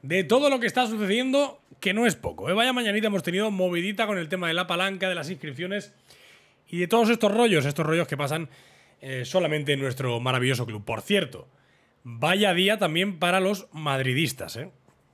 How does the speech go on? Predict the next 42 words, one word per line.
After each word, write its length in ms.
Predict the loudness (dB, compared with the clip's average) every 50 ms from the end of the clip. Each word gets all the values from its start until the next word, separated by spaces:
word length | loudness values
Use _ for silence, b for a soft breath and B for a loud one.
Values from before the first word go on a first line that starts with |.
| _ _ _ _ -14 -14
Sabéis 240 | -12 -10 -8 -6 -6
que 80 | -4
aquí 80 | -2 0
no 80 | 0 0
hablamos 200 | 0 0 0 0
del 100 | 0 -2
Madrid, 260 | -2 -2 0 -2 -2
pero 380 | -2 -4 -8 -10 -12 -14 -16 -18 _ b b b b b b b b b b b b b b b b
Le 220 | -8 -2 -2 -2 0
Parisien, 720 | 0 0 2 2 2 2 2 2 2 2 2 2 0 0 -2
medio 380 | 0 0 0 2 2 2 2
oficial 420 | 2 0 -4 -4 -2 -2 0 0 -2
del 140 | -4 -4
P 80 | -4 -6
S 140 | -6 -4 -4
G, 360 | -2 0 0 0 0 -2 -6 b b b b b b b b -8
ha 40 | -8
dicho 240 | -6 -4 -4 -2
que 100 | -2 -2
Mbappé 300 | 0 0 0 2 2 2
se 120 | 2 2 0
queda, 220 | 0 -2 -2 0
vale, 180 | -2 -2 -2 -2
que 60 | 0
ya 80 | -2 -2
está, 300 | -2 -4 -10 -16 -18 -18
que 100 | -16 -14
se 60 | -12
acabó. 320 | -8 -6 -6 -6 -6 -8 -12 -12
Venga, 180 | -14 -14 -12
se 140 | -12 -6 -2
queda 160 | -2 0 0
cien 140 | 0 -2 0
por 120 | 0 0 2
cien, 220 | 2 2 2 2
que 80 | 2 2
se 80 | 2
quiere 160 | 2 2 2
quedar 180 | 2 2 2 2
y 60 | 0
fuera. 280 | 0 -2 -6 -6 -8 -14 b b b b b b b b b b b _ _ _ _ _ _ _ b b b b b b b b b b _ _ _
Courtois 640 | -2 0 0 0 0 2 4 4 4 4 2 -2